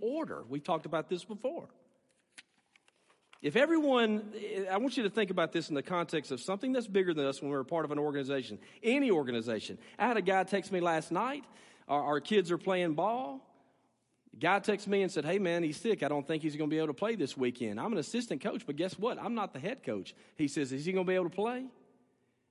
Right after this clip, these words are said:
And I said, "I don't know. I'm not the head coach. But I'll try to get an answer for you because I don't make that decision. I'm subordinate to the guy's authority." Now, what I can do is I can buck the system and I can tell him, and that's,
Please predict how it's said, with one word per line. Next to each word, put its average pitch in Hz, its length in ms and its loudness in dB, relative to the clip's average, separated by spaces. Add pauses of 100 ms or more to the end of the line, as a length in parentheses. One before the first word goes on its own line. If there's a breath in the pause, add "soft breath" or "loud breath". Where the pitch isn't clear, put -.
(140)
And 135 100 -4
I - 20 -4
said, 120 340 -2 (220)
"I 123 100 0
don't 127 160 0
know. 202 200 -4 (220)
I'm 123 140 -2
not 127 160 0
the 120 60 -6
head 117 160 -4
coach. 131 220 -6 (920)
But 139 140 -2
I'll 139 100 2
try 156 160 0
to 139 80 0
get 135 140 0
an 127 60 0
answer 196 280 -2
for 147 200 -6
you 208 180 -10 (840)
because 143 340 0
I 156 180 2
don't 170 180 0
make 170 220 0
that 170 160 0
decision. 156 500 -4 (480)
I'm 180 180 2
subordinate 170 640 0
to 170 80 -2
the 147 120 0
guy's 156 340 0
authority." 113 580 -4 (440 soft breath)
Now, 170 160 4
what 175 160 4
I 180 100 6
can 175 140 0
do 269 180 6
is 175 100 2
I 165 100 2
can 151 120 -2
buck 190 220 2
the 143 60 -6
system 240 360 0
and 151 80 2
I 160 80 4
can 135 160 -2
tell 262 300 2
him, 170 180 0
and 170 100 2
that's, 175 180 0